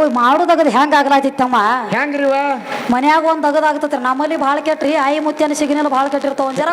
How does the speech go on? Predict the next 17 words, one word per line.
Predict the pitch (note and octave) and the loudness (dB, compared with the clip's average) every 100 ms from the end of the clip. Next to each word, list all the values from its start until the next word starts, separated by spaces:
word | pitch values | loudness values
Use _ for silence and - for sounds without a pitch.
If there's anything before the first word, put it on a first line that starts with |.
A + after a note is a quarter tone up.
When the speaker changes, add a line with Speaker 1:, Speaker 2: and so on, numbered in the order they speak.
| E4+ | -2
Speaker 1:
ಕುಂಡ್ರಿ, | D#4+ D4 | 0 0
ಒಂದ್ | C4 | 0
ಜರ. | A#3 | -2
Speaker 2:
ಹೆಂಗ್ರಿವ? | F#3 B3+ B3 A3 - C#4+ | -2 -2 -2 -4 -2 -2
Speaker 1:
ಇನ್ನೊಂದ್ | D#4+ F#4 F#4+ | 2 0 2
ಜರನ | E4+ E4+ E4+ | 2 2 0
ಐತ್ರಿ, | D#4+ C#4+ | 0 0
ಒಂದ್ | C#4 C4 | 2 2
ಜರ | B3+ | 0
ಕುಂಡ್ರಿ. | C4 A#3 A3 D#4 - - A3 - - - - - G3+ | 0 0 -2 -4 -8 -8 -6 -6 -8 -8 -8 -4 0
Speaker 2:
ಏನ್ | F4 | 2
Speaker 1:
ತಮ್ಮ. | C4+ E4 C#4+ - - A3+ | 4 2 2 -2 -2 0
Speaker 2:
ಏನಾತ್ರಿವ? | F4 E4 D#4 C#4+ C4+ C4 A#3+ F#3+ | 2 0 -2 0 2 2 0 -2
Speaker 1:
ಭಾಳ | B3 C4+ F4+ F#4+ | -2 2 2 2
ದೂರ | E4+ F4+ F4+ | 4 2 4
ಬೇಡ. | E4+ D4+ - - | 4 2 0 -4
Speaker 2:
ಹಾ. | - | 0